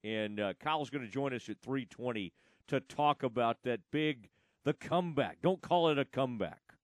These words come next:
that they're making over at, um, over with George's. So that's kinda, that's kinda fun. Um,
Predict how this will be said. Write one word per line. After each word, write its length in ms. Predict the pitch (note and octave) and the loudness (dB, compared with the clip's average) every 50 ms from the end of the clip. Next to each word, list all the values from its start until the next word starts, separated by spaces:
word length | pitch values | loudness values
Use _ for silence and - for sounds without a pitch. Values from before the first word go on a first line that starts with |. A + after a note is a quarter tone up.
| _ _ _ _ _ _ _ _ | _ _ _ _ _ _ _ _
that 180 | A2 A2 - - | -6 -6 -4 -2
they're 140 | C3 B2 | -2 -2
making 760 | A2+ A2+ B2+ C#3 D3 C#3 - - C3+ A#2+ A#2 A2+ A2+ G#2+ G2 - _ _ _ _ _ - | 0 0 0 0 0 0 -2 -4 -4 -4 -2 -4 -6 -8 -10 -12 _ _ _ _ _ -2
over 420 | - B2+ C3 A#2+ A#2 B2 A#2+ G#2+ | 0 2 2 2 2 2 2 2
at, 380 | F#2 G#2 G#2+ A2 G2+ - - G#2 | 0 0 -2 -2 -4 -4 -2 0
um, 260 | G#2 G2 F#2 E2+ E2 - _ _ _ _ _ _ _ - | 2 2 2 0 -4 -10 _ _ _ _ _ _ _ 0
over 360 | A#2 C#3 C#3 B2 B2 C3 B2+ | 0 0 2 2 2 2 2
with 220 | A#2+ A#2 G#2+ E2+ D#2+ | 2 2 0 -2 -6
George's. 680 | D2+ - A#2 A#2+ A#2+ A#2 A2 F#2 D2+ E2+ F2 D2+ - - | -4 -2 0 2 2 2 0 -2 -4 -6 -8 -8 -8 -10
So 180 | - - G2+ | -8 -8 -4
that's 260 | G2+ B2 C3 B2+ - | -2 -2 -4 -4 -6
kinda, 320 | - - B2+ A2+ G#2+ F2 D#2 - _ _ _ _ _ _ _ - | -8 -6 -4 -2 -2 -4 -4 -6 _ _ _ _ _ _ _ -2
that's 220 | C3 D3 C#3+ - | -2 -2 -2 -2
kinda 240 | - - D3 A#2+ G#2+ | -4 -4 -4 -4 -4
fun. 580 | - - C3+ B2+ A2+ G2+ F2+ F2+ F2+ F#2 G2+ - _ _ _ _ _ _ _ - | -2 0 2 4 4 4 2 0 -2 -4 -8 -8 _ _ _ _ _ _ _ -8
Um, 580 | - G2 G2+ G2+ G2+ G2+ G2+ G2+ G2+ G2+ G2 | -4 -2 0 2 2 2 2 2 0 -2 -8